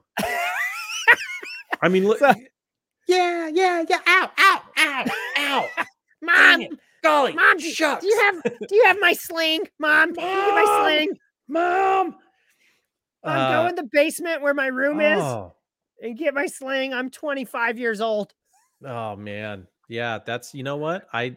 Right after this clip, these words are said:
Speaker 2: I'm glad he hurt himself now.
Speaker 1: <laughs>
Speaker 2: Look at
Speaker 1: I
Speaker 2: this. This
Speaker 1: was
Speaker 2: guy,
Speaker 1: too.
Speaker 2: this guy, this guy's being nice, man. He was, like, waiting to do the, the, "Hey, good job." He's probably saying, "All right, hey, nope, nope. Okay." The guy's just walking away, just still, "Okay,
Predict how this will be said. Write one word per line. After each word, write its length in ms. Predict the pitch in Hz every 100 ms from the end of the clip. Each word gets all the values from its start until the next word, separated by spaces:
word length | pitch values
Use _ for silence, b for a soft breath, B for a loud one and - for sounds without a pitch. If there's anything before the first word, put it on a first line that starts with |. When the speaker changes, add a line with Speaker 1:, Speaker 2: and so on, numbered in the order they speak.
| _
Speaker 2:
I'm 220 | - 120 117
glad 240 | 117 117
he 100 | 123
hurt 180 | 120 156
himself 400 | 156 - 104 -
now. 240 | 110 104 107 _ _ _
Speaker 1:
<laughs> 300 | _ _ -
Speaker 2:
Look 100 | 202
at 80 | 302
Speaker 1:
I 40 |
Speaker 2:
this. 80 | -
This 100 | -
Speaker 1:
was 100 | -
Speaker 2:
guy, 120 | 277
Speaker 1:
too. 260 | 349 554 440
Speaker 2:
this 100 | 254 -
guy, 120 | 277 254
this 200 | 220 240
guy's 240 | 285 262
being 280 | 185 220 240
nice, 340 | 233 277 254 -
man. 160 | 196
He 100 | 220
was, 160 | 226 196
like, 220 | 180 143
waiting 380 | 127 139 196 220
to 60 | 175
do 200 | 151 147
the, 300 | 127 127 127
the, 180 | 123 123
"Hey, 240 | 143 170
good 220 | 123 120
job." 380 | 104 127 175 190
He's 100 | 151
probably 260 | - 131 127
saying, 200 | - 127
"All 80 | 135
right, 140 | 143
hey, 260 | - 147 156
nope, 280 | 175 175 208 175
nope. 320 | 160 170 -
Okay." 240 | 131 151
The 80 | 117
guy's 200 | 113 113
just 140 | 110 -
walking 280 | 110 110 113
away, 280 | 110 123
just 180 | 117 110
still, 180 | - 127
"Okay, 360 | - 147 107 98